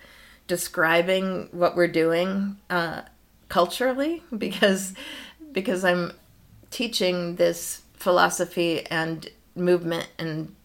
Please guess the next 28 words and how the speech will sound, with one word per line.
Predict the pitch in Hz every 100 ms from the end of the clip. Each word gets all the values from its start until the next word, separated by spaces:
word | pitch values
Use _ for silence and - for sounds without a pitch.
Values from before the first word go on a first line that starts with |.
| -
dance, | 165 165 160 - - - _ _ _ -
so | - 180
to | 170
speak, | - - 170 165
from | - - 170 165 165 165 - - - - _ _ _ _ _
the | 170 175
Middle | 175 170 170
East, | 226 175 190 - - - - -
which | 180 185
has | 185 170
nothing | 170 180 185 214 214 175 151 127 123
to | - 175
do | 170 165 156 175 - - - _
with | 185 170 170 - - -
yoga, | 180 190 175 - - -
which | - 175 -
is | 151 160 - - - _
from | - - 165 160 156 175 - _
a | 175
different | 170 - 139 - -
area | 165 170 160 -
entirely | 156 156 - 220 226 196 170 165
in | 165
a | 156
different | 226 208 196
culture. | - 185 180 - 175 - - - - - - _ _
And | 175 185
yet, | 190 170 - -